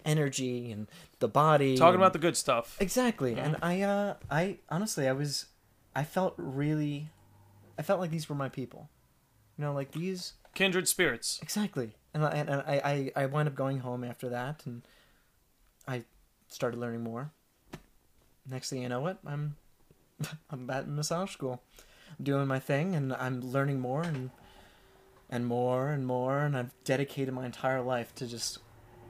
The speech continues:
Speaker 1: the body, the mind, and the spirit.
Speaker 2: Are you still in touch with those people from upstate?
Speaker 1: Uh, sadly not. I wish I was. And I,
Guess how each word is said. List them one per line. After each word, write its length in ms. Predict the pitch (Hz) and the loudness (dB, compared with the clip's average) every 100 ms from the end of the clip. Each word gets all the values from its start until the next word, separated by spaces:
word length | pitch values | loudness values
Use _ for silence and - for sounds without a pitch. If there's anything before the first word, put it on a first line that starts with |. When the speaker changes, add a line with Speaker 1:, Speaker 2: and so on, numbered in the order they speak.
| - - | -20 -10
Speaker 1:
the 80 | 135 | -2
body, 500 | 123 127 127 123 123 | 0 2 0 -4 -6
the 80 | 123 | -6
mind, 400 | 123 117 113 113 | -4 -6 -6 -8
and 140 | 110 135 | -10 -12
the 40 | |
spirit. 360 | - - - - - - - - _ - - - _ _ - - - - | -14 -14 -14 -16 -20 -20 -20 -20 _ -20 -20 -20 _ _ -20 -20 -16 0
Speaker 2:
Are 80 | 185 | 0
you 120 | 175 | 0
still 260 | 185 226 208 | -2 -2 -2
in 60 | |
touch 260 | 170 180 185 | 4 4 4
with 120 | 214 | -4
those 160 | 208 202 | -4 -2
people 420 | 220 214 233 226 - - | -4 0 -2 -2 -10 -8
from 160 | 180 | 0
upstate? 440 | 196 196 220 240 240 - - - | 0 2 2 2 0 -12 -20 -18
Speaker 1:
Uh, 60 | - | -8
sadly 560 | - - 117 117 120 117 | -4 -2 -2 -4 -6 -8
not. 260 | 113 113 - _ - | -8 -10 -14 _ -14
I 60 | 131 | -8
wish 380 | 123 117 - - | -6 -6 -6 -8
I 60 | 123 | -10
was. 480 | 113 120 120 - - _ | -8 -8 -6 -8 -10 _
And 160 | 127 113 | -10 -6
I, 360 | 117 120 117 | -6 -6 -8